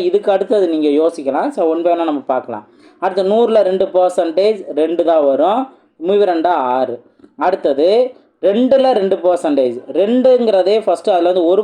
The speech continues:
பர்சன்டேஜ் கண்டுபிடிக்கிறதா ரெண்டு டிஜிட் முன்னாடி புள்ளி வைக்கணும். அப்போ ஜீரோ பாயிண்ட் ஜீரோ டூ தான் ரெண்டு பர்சன்ட், ஆ, சாரி, ஒரு பர்சன்டேஜ். இதை நீங்க ரெண்டால மல்டிப்ளை பண்ணீங்கன்னா ரெண்டு பர்சன்டேஜ். ரெண்டால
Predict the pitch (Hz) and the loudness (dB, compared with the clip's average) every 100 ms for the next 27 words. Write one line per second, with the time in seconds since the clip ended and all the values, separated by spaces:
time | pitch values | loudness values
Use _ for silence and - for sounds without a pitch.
0 | 202 214 208 196 190 170 160 151 143 139 | 2 2 2 0 -2 -2 -2 -2 -2 -2
1 | 127 120 131 170 220 - _ _ _ 156 | 0 0 0 0 -4 -8 _ _ _ -2
2 | 208 240 226 175 160 180 156 156 160 156 | 0 2 0 0 0 -2 -2 0 -2 -2
3 | 143 135 120 117 110 - - 117 190 226 | -2 -2 -2 -6 -12 -14 -12 -6 -2 0
4 | 233 156 139 180 196 185 - 180 190 240 | -2 -4 -2 2 2 0 0 -2 0 -2
5 | 226 156 160 196 202 180 160 151 160 220 | -4 -4 -2 2 0 0 -2 0 0 0
6 | 160 175 175 156 156 147 131 135 135 151 | -2 -2 -2 -2 -2 -2 -6 -4 -2 -2
7 | 139 147 190 202 170 156 143 117 113 101 | 0 0 0 0 -2 -2 -4 -4 -8 -8
8 | - _ _ _ _ 175 220 214 190 180 | -16 _ _ _ _ -2 -2 0 -2 -2
9 | 190 220 220 190 170 180 160 160 190 165 | 0 0 0 0 0 -2 -2 -2 -2 -2
10 | 151 147 135 143 139 117 110 113 - _ | -2 -2 0 -2 -2 -4 -4 -6 -12 _
11 | - 170 226 | -8 -2 0